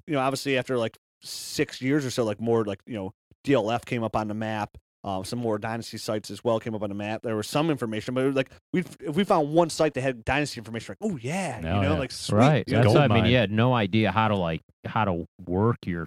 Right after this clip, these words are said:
Speaker 3: team. You know what I mean? I think I more so have learned from my mistakes, you know, what, before anything, like, really came out,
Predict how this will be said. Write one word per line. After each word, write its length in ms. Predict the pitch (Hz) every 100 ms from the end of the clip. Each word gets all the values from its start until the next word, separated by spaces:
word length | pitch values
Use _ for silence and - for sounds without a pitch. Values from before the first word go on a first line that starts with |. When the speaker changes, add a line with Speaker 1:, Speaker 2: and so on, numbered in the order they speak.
| -
Speaker 3:
team. 540 | - 120 123 78 78 -
You 120 | 101 104
know 80 |
what 120 | 107 101
I 40 |
mean? 200 | 107 113
I 160 | 120 151
think 160 | 165
I 180 | 123 110
more 220 | 113 107
so 180 | - 107
have 140 | 87 90
learned 360 | 95 98 95
from 140 | - 92
my 140 | 87
mistakes, 760 | 82 - - 90 87 82 - -
you 80 | 90
know, 180 | 85 85
what, 300 | 85 90 - _ _ _
before 520 | - - 107 98 92
anything, 340 | 92 90 - 87
like, 140 | 82 90
really 280 | 92 85
came 260 | - 85 82
out, 320 | 87 85 78